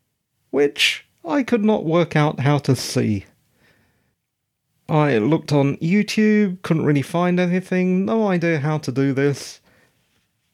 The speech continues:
If you're a listener, if you're a fellow Trekkie, and you can tell me how to actually watch these streamed, let me know.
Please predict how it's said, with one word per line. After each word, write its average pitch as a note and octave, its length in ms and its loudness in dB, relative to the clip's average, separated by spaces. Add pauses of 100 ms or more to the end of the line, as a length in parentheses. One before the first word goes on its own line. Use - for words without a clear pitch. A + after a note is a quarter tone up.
(120)
If F#3+ 140 -4
you're G#3+ 160 2
a E3+ 60 2
listener, D#3 580 0
if - 180 -10
you're D3+ 160 2
a C#3 60 -2
fellow D3 280 0
Trekkie, C3 560 0
and A#2+ 180 -2
you C#3+ 60 2
can C3 140 2
tell D#3 220 0
me C#3 160 2
how C#3+ 300 -2
to B2+ 320 -2
actually A#2 420 -4
watch C3 500 -2
these C3 300 0
streamed, E3+ 760 0 (600)
let C#3+ 220 0
me B2 140 2
know. G#2+ 280 -2